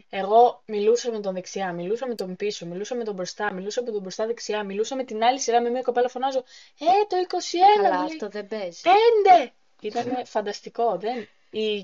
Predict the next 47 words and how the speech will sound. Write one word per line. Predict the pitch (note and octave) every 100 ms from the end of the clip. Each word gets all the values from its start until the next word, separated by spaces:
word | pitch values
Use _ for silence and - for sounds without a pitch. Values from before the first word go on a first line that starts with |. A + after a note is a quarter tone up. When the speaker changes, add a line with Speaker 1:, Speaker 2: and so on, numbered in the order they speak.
| F#3+
Speaker 1:
κυριούλα | G3+ F#3+ F#3 F3+
ήταν | F3+ A#3+
τόσο | B3+ B3+ D#4+
αγχωμένη | D#4+ D4+ C4 G#3
εντωμεταξύ, | F#3 F3 E3+ D#3+ F3
γιατί | F3 F3 A3+
άργησε | A#3+ C4+ C4
να |
μας | G#3+ -
φέρει | -
τα | -
θέματα. | - F3+ E3+ E3+ G3+
Speaker 2:
Α, | G3
κλικ, | - F#3 _
πολύ | F#3 F3+ _
ωραία. | F#3 F3+
Speaker 1:
Τέλος | - B3 D#4+
πάντων, | A3+ G3+ F#3
δεν | G#3+
έχει | C#4 C#4+
σημασία. | F#3+ F3 F3+
Το | F3+
θέμα | A3 B3+ C4
είναι, | C4 A#3 F3+ _ _ _ _ _
τι | - E4 F4+
θα | C#4+
κάνουμε | C#4 D4 F4 F4+ D#4+
με | C#4+
την | B3+
εξεταστική, | A#3 A3+ G3+ F#3+ F#3 - C4 F#3 - - -
τι | D#4
κάνουμε, | E4+ B3 D4 C4 F3+
να | F3+
σας | F#3+ F#3+
πω | C4
εγώ | B3+ A3 C4+
τι | C4+
έχω | C4+ B3+
κάνει | A#3 A#3 C4
και | A3
πάει | - A#3+
πολύ | A#3+ A3
καλά. | A3+ G3 F3+ E3+ _ _ _ _ _ _ _
Μέσα | A3 C#4 E4+
στο | C4
εξάμηνο | - B3 C4 G3+
αυτό, | - F3+ F3+ G3+